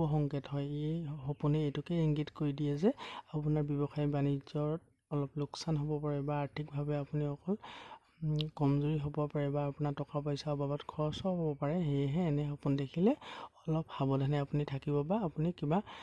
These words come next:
উম, ফচিব পাৰে বা আপুনি কিবা কৰ্মত বা আপুনি বেআইনী কামত ফচিব পাৰে। এনেকুৱা যদি সপোনত বাৰে বাৰে যদি দেখিছে, আপুনি যদি টকা পইচাৰ লগত জড়িত ব্যক্তি হয় আৰু যদি আপুনি ব্যৱসায় বাণিজ্য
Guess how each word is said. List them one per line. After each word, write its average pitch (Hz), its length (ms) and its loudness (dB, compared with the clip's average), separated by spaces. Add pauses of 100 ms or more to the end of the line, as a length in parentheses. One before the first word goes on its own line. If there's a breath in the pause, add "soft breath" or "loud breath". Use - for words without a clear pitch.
(360 loud breath)
উম, 165 240 0 (880)
ফচিব 151 440 -4
পাৰে 147 300 -2
বা 143 120 -2 (100)
আপুনি 143 260 -2
কিবা 143 260 -2 (160)
কৰ্মত 143 420 -2 (400 loud breath)
বা - 140 -8
আপুনি 151 260 -4 (320)
বেআইনী 143 540 -2
কামত 147 380 2
ফচিব 143 360 0
পাৰে। 147 240 0
এনেকুৱা 139 340 0
যদি 143 220 -2
সপোনত 143 440 -2
বাৰে 135 220 2
বাৰে 143 180 0 (100)
যদি 139 180 -2 (180)
দেখিছে, 139 500 -4
আপুনি 139 280 -2
যদি 139 220 -2 (400 loud breath)
টকা - 240 -10
পইচাৰ 147 380 -2
লগত 139 240 0
জড়িত 139 280 -2 (100)
ব্যক্তি 143 400 -4
হয় 143 280 -2 (460)
আৰু 143 200 -4
যদি 143 220 -4
আপুনি 143 260 -2
ব্যৱসায় 143 360 -4
বাণিজ্য 139 320 -2